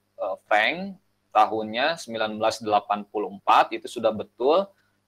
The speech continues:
eh, dikasih, eh, kotak ya. Misalkan menyebutkan bahwa keterbelakangan itu merupakan hasil dari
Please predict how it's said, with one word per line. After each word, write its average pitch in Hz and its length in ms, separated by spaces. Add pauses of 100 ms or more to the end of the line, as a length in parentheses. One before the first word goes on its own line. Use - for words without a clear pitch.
(100)
eh, 107 160
dikasih, 104 1400 (100)
eh, 87 440 (120)
kotak 110 560
ya. 117 160 (800)
Misalkan 147 400
menyebutkan 127 720
bahwa 117 400
keterbelakangan 113 1120
itu 117 320
merupakan 117 640
hasil 117 240
dari 107 400